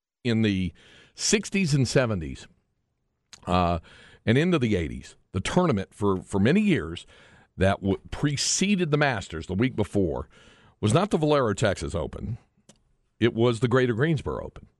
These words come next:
where I grew up. And so the G G O was, was the week before. Now, it was cool in one respect because sometimes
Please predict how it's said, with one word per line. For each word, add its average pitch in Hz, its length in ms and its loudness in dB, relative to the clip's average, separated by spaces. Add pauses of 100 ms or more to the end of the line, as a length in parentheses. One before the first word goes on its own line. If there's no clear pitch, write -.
(160)
where 85 180 -4
I 104 100 2
grew 71 220 -4
up. - 240 -4 (500)
And 92 500 2
so 107 160 2
the 95 140 0
G 120 220 0
G 110 240 4
O 123 420 0 (220)
was, 95 420 0
was 95 280 0
the 101 60 -2
week 98 220 0
before. - 480 -2 (380)
Now, 107 340 2 (220)
it 117 60 4
was 117 120 -2
cool 247 400 2
in 135 140 0
one 160 240 2
respect 95 480 -2
because 107 240 0
sometimes 113 560 0